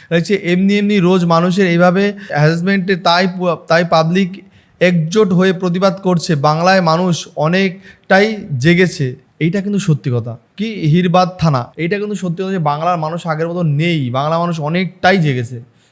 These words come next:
অনেকটা মানে অনেকটাই বাংলার মানুষ জেগেছে। এখন কিন্তু বাংলার মানুষ জায়গায় জায়গায় পুলিশ গাড়িকে ধরছে, বাংলা মানুষ একও হয়ে ধরছে যে, "আপনাদের কারোর কাগজপত্র ঠিক নেই, আপনারা কেন আবার আমাদের গাড়ির কাগজপত্র চেক করতেছেন? আগে আপনাদের নিজের গাড়ির কাগজপত্রটা ঠিক করুন, তারপরে তো আপনারা আমাদের গাড়ির কাগজপত্র চেক করতে আসবেন," তাই তো?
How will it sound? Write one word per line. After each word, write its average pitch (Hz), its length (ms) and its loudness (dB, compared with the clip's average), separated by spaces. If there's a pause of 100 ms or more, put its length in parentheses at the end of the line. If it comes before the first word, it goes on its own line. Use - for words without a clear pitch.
(120)
অনেকটা 202 360 0
মানে 226 140 -2
অনেকটাই 202 420 0
বাংলার 185 300 0
মানুষ 175 160 0
জেগেছে। 139 340 -4
এখন 156 200 -6
কিন্তু 175 160 -4
বাংলার 156 220 2
মানুষ 175 200 2
জায়গায় 160 300 2
জায়গায় 165 360 4
পুলিশ 156 400 -4
গাড়িকে 151 280 -2
ধরছে, 156 540 0 (300)
বাংলা 147 260 2
মানুষ 165 200 0
একও 156 320 0
হয়ে 156 160 0
ধরছে 160 300 -2
যে, 170 100 0
"আপনাদের 180 440 -2
কারোর 185 200 -4
কাগজপত্র 185 480 -4
ঠিক 175 180 0
নেই, 165 100 -4
আপনারা 190 480 2
কেন 175 140 0
আবার 160 220 2
আমাদের 180 300 0
গাড়ির 139 180 0
কাগজপত্র 131 260 -6
চেক 123 200 -12
করতেছেন? 123 400 -14 (300)
আগে 175 140 -2
আপনাদের 185 400 -2
নিজের 185 260 -2
গাড়ির 196 200 -4
কাগজপত্রটা 180 420 -4
ঠিক 180 220 -4
করুন, 196 220 -2
তারপরে 180 260 0
তো 180 80 -2
আপনারা 170 440 0
আমাদের 185 300 0
গাড়ির 151 180 2
কাগজপত্র 143 340 -4
চেক 135 180 -6
করতে 127 240 -8
আসবেন," 120 200 -6
তাই 190 140 0
তো? 139 140 -4